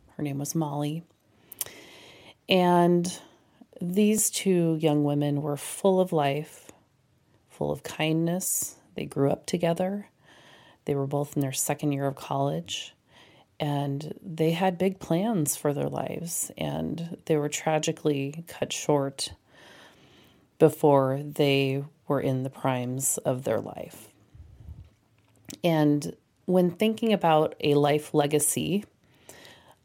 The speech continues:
I think about Stephen Covey, and he's a business leader and talks about different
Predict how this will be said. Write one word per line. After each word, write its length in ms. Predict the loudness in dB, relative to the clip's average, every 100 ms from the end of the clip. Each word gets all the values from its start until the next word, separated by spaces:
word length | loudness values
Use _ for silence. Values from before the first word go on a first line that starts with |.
| _ _ _
I 140 | -4 -4
think 340 | -4 -4 -2
about 880 | -2 0 0 0 -2 -4 -6 -6 -8 -18 _ _ -12
Stephen 520 | -6 0 2 2 0 -4
Covey, 560 | 2 2 2 -6 -8 -16 _ _ _ _ -20 _ _
and 360 | -2 -2 -4 -8
he's 600 | -6 -4 -2 -2 -4 -4
a 80 |
business 480 | 0 0 2 0 0
leader 480 | 0 2 0 -2 -6
and 640 | -4 -4 -4 -4 -6 -8 -12 -16
talks 340 | -10 -8 -6 -4
about 380 | 0 0 -2
different 640 | -4 -4 -2 -4 -6 -10 -12